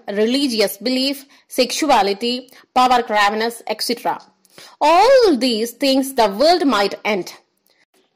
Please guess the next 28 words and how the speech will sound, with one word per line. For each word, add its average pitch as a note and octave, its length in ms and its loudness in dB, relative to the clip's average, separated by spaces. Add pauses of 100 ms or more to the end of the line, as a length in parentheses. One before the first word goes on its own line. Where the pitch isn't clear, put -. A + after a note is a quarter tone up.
(560)
Some A#4+ 340 -4 (120)
people F#4+ 260 0
say C4+ 340 2
that G#3 300 -6
the A#3 280 -6
world F4 300 -4
might C4+ 340 -2
end B3+ 340 -6
in G3+ 220 -6 (100)
ice, F#3+ 360 -8
same D4+ 380 -2
like A#3 360 -6
desire, - 440 -8 (220)
deep A3 260 -8
hatred D4 640 -6
for B3+ 160 -2
something. D4 640 -6 (320)
They C4+ 200 0
would E4+ 240 -6
do C#4+ 340 -6
anything D#4 600 -2
and A#3 300 -6 (100)
everything C#4 600 -4
to C4+ 120 -10
oppose A#3 540 -6
or A3+ 240 -4
distract F4 600 -6
the A#3+ 220 -6